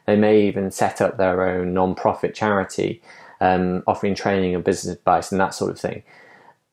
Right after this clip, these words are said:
But somehow they're getting money, uh, or they've got enough money to live in a really nice neighborhood in this country and live a nice middle-class lifestyle.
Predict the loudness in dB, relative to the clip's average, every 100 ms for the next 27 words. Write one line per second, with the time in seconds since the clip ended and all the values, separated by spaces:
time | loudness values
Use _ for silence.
0 | _ 2 2 0 0 2 2 2 0 2
1 | 4 4 4 4 2 2 -2 -4 -10 _
2 | _ _ _ _ _ -20 _ _ 2 4
3 | 4 4 6 6 4 2 2 2 2 4
4 | 4 4 4 4 4 0 -2 -2 -4 -2
5 | -2 -2 -6 _ _ _ -2 0 0 -2
6 | -4 -2 0 0 2 2 2 0 -2 0
7 | -2 -2 -4 -2 -4 -2 2 2 0 -4
8 | -6 -6 -10